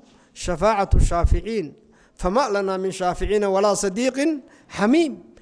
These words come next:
Haa, cid u ergeynaysa ma leh. Ergo waxaa leh dadka wanaagsan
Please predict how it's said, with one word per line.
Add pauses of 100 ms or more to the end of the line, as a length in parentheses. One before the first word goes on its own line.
(140)
Haa,
cid
u
ergeynaysa
ma
leh. (260)
Ergo
waxaa
leh (280)
dadka
wanaagsan